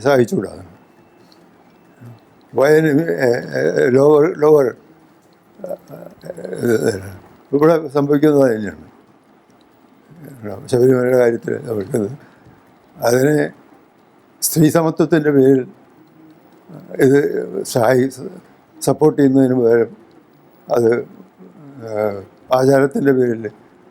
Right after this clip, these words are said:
കോൺഗ്രസ് എതിർക്കുകയാണ് ചെയ്യുന്നത്. ഇത് കോൺഗ്രസിൻ്റെ തന്നെ ചരിത്രത്തിന് എതിരാണ്. കോൺഗ്രസ്സാണ് ഇന്ത്യയിൽ സാമൂഹിക പരിവർത്തനത്തിന് വേണ്ടി, സാമൂഹിക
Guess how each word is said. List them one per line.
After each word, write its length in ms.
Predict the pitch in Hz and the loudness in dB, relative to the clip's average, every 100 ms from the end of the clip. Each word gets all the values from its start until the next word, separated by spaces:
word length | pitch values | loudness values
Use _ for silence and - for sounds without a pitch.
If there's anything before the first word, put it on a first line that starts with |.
| _ _ - - - | _ _ -20 -20 -6
കോൺഗ്രസ് 400 | 127 117 110 - - - - _ _ _ _ _ _ _ _ - - - 180 185 180 _ _ _ _ _ _ _ _ _ _ _ - 170 143 | -4 -2 -2 -4 -12 -20 -20 _ _ _ _ _ _ _ _ -20 -20 -20 -20 -20 -20 _ _ _ _ _ _ _ _ _ _ _ -10 -2 0
എതിർക്കുകയാണ് 400 | 120 107 135 104 | 0 0 -2 -2
ചെയ്യുന്നത്. 340 | 92 82 87 - - _ _ _ - | -6 -8 -14 -20 -20 _ _ _ -2
ഇത് 80 | 135 | 0
കോൺഗ്രസിൻ്റെ 420 | 135 143 135 160 160 | 4 2 2 2 2
തന്നെ 140 | 160 165 | 2 2
ചരിത്രത്തിന് 460 | 147 139 147 214 147 - _ _ _ _ _ _ _ _ _ _ _ _ _ _ _ - 190 196 190 - 135 135 | 2 2 0 0 -4 -6 _ _ _ _ _ _ _ _ _ _ _ _ _ _ _ -20 -20 -20 -10 0 2 4
എതിരാണ്. 340 | 123 117 95 85 - | 2 0 -2 -6 -6
കോൺഗ്രസ്സാണ് 460 | 110 131 139 131 127 _ - 135 | -2 0 0 0 -4 _ -6 2
ഇന്ത്യയിൽ 280 | 131 135 131 123 - _ - | 4 4 2 -2 -8 _ -6
സാമൂഹിക 420 | 135 127 123 123 113 - _ - | -2 0 2 2 0 -6 _ -2
പരിവർത്തനത്തിന് 600 | 139 131 117 123 117 123 117 | 2 2 0 0 2 2 2
വേണ്ടി, 200 | 117 113 - - _ _ _ _ - | 0 -4 -12 -20 _ _ _ _ -4
സാമൂഹിക 400 | 117 110 113 | -2 0 2